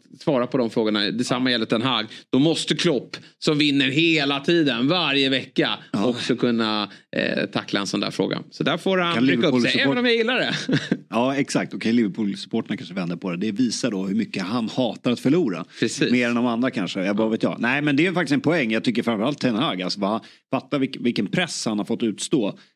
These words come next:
Speaker 2: under, under United-tiden och ändå kunnat hålla sig så balanserad. Han har ju egentligen aldrig flippat.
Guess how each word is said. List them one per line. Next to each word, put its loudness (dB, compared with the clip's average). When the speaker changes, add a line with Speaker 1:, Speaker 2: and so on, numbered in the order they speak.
Speaker 2:
under, 0
under 0
United-tiden -2
och 0
ändå -2
kunnat -2
hålla -2
sig -6
så -2
balanserad. -4
Han -2
har 0
ju 0
egentligen -4
aldrig -2
flippat. -6